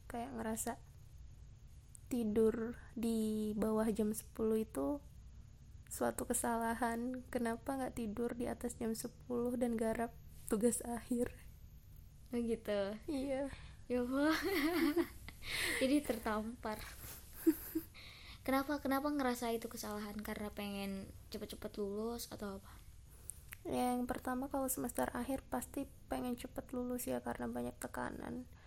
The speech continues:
Speaker 1: Yang kedua, kayak, ya, ya kenapa sih nggak coba ini, kayak ngelampauin diri sendiri gitu loh. Ayo produktif. Kayak gitu.
Speaker 2: Oh, beyond the limit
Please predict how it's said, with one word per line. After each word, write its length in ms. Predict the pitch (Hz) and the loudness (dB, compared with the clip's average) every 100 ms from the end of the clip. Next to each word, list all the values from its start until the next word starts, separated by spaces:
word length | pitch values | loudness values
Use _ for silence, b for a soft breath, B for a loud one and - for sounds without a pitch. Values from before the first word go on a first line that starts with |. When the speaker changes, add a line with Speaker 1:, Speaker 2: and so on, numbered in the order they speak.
| B B B | B B B
Speaker 1:
Yang 180 | 254 240 240 | -2 -2 0
kedua, 320 | 247 277 302 | -2 -2 -2
kayak, 400 | 262 247 240 - | 0 0 0 -2
ya, 400 | 247 240 240 - - | -2 0 0 -2 -4
ya 160 | 226 | -4
kenapa 400 | 226 247 247 262 | -2 -4 -2 -2
sih 160 | 269 320 | 0 2
nggak 240 | 320 220 | 2 2
coba 480 | 247 240 226 226 - - - - | 2 0 2 0 0 -6 -16 -6
ini, 600 | 233 226 233 233 269 277 - B B B - | -4 -2 -2 -2 -2 -4 -10 B B B -2
kayak 160 | 247 | 0
ngelampauin 560 | 233 233 233 233 233 233 | 2 2 2 2 2 2
diri 240 | 233 233 | 4 2
sendiri 560 | 233 233 233 233 285 277 | 2 0 2 2 4 2
gitu 240 | 254 247 240 | 0 -2 0
loh. 380 | 226 226 226 | 2 2 0
Ayo 320 | - 262 285 - | 0 0 0 2
produktif. 1200 | 254 226 254 - - - 233 233 233 240 254 - B B B B B - - - - - - | 0 0 -4 -8 -4 -2 0 0 0 -2 -2 -8 B B B B B -16 -18 -18 -18 -16 -12
Kayak 240 | - 233 - | -10 -8 -10
gitu. 420 | 311 - - 220 220 - - - - - - - | -12 -14 -10 -10 -10 -18 -18 -18 -20 -20 -14 -6
Speaker 2:
Oh, 80 | 233 | -2
beyond 400 | 226 220 214 208 | 2 2 0 -2
the 80 | 208 | -2
limit 560 | 214 208 208 208 208 | -2 -2 -4 -4 -8